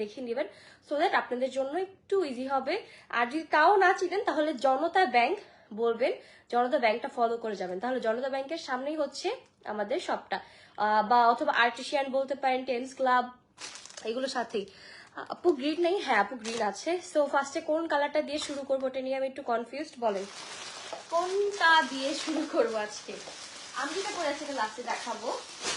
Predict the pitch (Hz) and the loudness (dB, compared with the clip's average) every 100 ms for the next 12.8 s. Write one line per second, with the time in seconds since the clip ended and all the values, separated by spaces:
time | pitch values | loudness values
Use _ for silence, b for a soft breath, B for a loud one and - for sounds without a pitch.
0 | - - - - - - - - - - | -6 -10 -12 -14 -18 -16 -14 -14 -14 -18
1 | - - 294 294 311 311 - 370 440 480 | -20 -4 -2 0 0 -2 -4 0 0 -2
2 | - - - 285 294 285 311 247 208 214 | -10 -16 -12 -8 -8 -6 -6 -2 -2 -2
3 | - 208 202 - 226 180 - 190 175 170 | -6 -6 -4 -6 -6 -6 -8 -10 -10 -10
4 | 208 269 - - - - - - - - | -8 -6 -8 -8 -10 -12 -14 -18 -20 -16
5 | - - - - - - - _ - 220 | -12 -6 -4 -4 -8 -18 -20 _ -20 -6
6 | 269 349 359 339 349 349 302 277 294 285 | 0 0 -2 -2 -2 -2 -4 -2 -2 -2
7 | 440 302 294 - 285 294 349 480 - 254 | -2 -4 -14 -12 -10 -2 0 0 -6 -12
8 | 240 262 262 - 202 294 381 381 415 403 | -6 -2 -2 -4 -4 -2 2 2 2 0
9 | 294 302 302 220 359 - - - 294 320 | 2 2 2 -4 -6 -8 -12 -8 -4 -4
10 | 220 247 247 - - 294 311 330 320 320 | -4 -4 -6 -16 -16 -10 -6 -2 -2 -4
11 | - 262 254 262 240 233 233 220 214 349 | -10 -12 -8 -8 -6 -8 -4 -6 -4 -6
12 | B B B B - 277 285 | B B B B -14 -8 -6